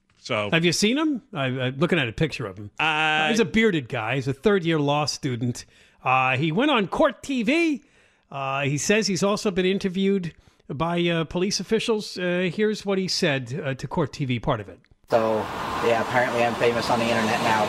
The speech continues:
Speaker 3: for something that I didn't do. Uh, about people just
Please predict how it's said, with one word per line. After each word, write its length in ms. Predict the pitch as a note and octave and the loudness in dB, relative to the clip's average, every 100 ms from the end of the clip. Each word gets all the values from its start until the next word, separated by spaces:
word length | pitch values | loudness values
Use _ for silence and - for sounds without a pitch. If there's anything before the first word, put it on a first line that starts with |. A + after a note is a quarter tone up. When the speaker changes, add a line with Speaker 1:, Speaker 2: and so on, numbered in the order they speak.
| - | 0
Speaker 3:
for 60 | A2+ | -2
something 320 | B2+ A2 A2 | 0 0 2
that 120 | A2 | 2
I 120 | G#2+ | 2
didn't 240 | G#2 A2 A2 | 2 0 2
do. 1500 | A#2+ G#2+ - - - - - - - - - - - - - | 2 0 0 -2 -2 -4 -6 -8 -16 -20 -20 -20 -18 -12 -4
Uh, 80 | A#2 | 0
about 220 | A2+ A2+ | 2 0
people 400 | C3+ A2+ A#2+ A2+ | -2 2 4 4
just 220 | A2 A2 | 0 -8